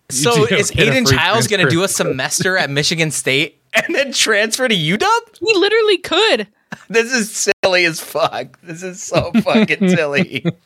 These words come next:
Speaker 2: Oh my goodness. Okay. All right. Let's talk. Let's, let's be serious about this now. Let's, let's put on our serious Pac-twelve analysts, uh, and journalist hat. Washington does, does leave for,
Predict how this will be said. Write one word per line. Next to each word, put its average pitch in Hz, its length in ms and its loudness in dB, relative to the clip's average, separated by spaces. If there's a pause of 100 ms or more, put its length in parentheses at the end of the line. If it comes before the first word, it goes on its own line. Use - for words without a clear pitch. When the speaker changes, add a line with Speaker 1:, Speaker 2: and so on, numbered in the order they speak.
(840)
Speaker 2:
Oh 190 360 2
my 156 180 0
goodness. 139 320 0 (240)
Okay. 123 220 -2 (180)
All 196 60 0
right. 175 180 -2
Let's 220 220 -2
talk. 208 300 -2
Let's, 247 260 -4
let's 220 180 0
be 214 140 -2
serious 147 560 0
about 98 280 -2
this 82 220 -14
now. 98 120 -8
Let's, 131 280 -6
let's 139 320 -4
put - 260 -4
on 143 220 2
our 123 380 0
serious 135 460 -2
Pac-twelve 113 460 -4
analysts, 107 720 -4
uh, 110 260 -2
and 104 180 -10
journalist 104 460 -8
hat. 95 280 -2 (1000)
Washington 202 580 0
does, 170 380 -2
does 160 340 0
leave 147 200 0
for, 139 280 0